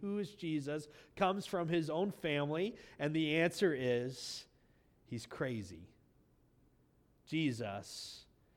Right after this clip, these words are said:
is a madman. And this is very interesting to us. Again, as we read this, we're like, "Wow,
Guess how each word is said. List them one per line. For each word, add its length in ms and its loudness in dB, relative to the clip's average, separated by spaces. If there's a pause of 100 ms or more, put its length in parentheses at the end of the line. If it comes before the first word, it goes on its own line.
(300)
is 180 0
a 80 2
madman. 920 -2 (1300)
And 120 2
this 160 4
is 100 6
very 440 8
interesting 1000 6
to 260 6
us. 200 12
Again, 380 8
as 180 8
we 120 10
read 280 6
this, 240 6
we're 100 4
like, 240 8
"Wow, 840 6